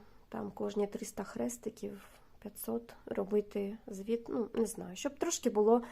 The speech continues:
цікавіше і видно, е, просування. Тож, я думаю, десь у березні вже зустрінемося з наступним відео по цьому сюжету.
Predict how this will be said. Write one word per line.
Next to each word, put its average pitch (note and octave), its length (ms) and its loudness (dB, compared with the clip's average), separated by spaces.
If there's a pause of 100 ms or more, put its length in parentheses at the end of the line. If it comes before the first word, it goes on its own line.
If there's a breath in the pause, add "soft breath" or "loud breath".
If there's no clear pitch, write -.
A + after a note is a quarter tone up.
(220 loud breath)
цікавіше A#3+ 760 6
і G#3 440 6 (380)
видно, G#3+ 440 6 (400 loud breath)
е, G3+ 160 4
просування. A#3 720 4
Тож, A3 220 0
я G#3 160 2
думаю, A3+ 360 6
десь G#3+ 380 0 (1080 loud breath)
у A3 140 4
березні G#3 840 6
вже A3+ 380 2
зустрінемося G#3+ 1300 0
з - 120 -2
наступним G3 560 0
відео A#3 360 4
по G3+ 340 -2 (280 loud breath)
цьому G#3+ 340 2
сюжету. F#3+ 720 -4